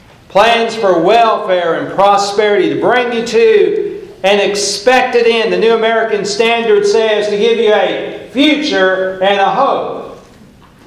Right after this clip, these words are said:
In my life, I've had detours, I've had potholes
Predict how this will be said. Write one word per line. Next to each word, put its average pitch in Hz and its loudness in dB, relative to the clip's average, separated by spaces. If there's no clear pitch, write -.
In 202 0
my 262 4
life, 202 -2
I've 220 2
had 196 -4
detours, 262 0
I've 220 4
had 214 -6
potholes 277 0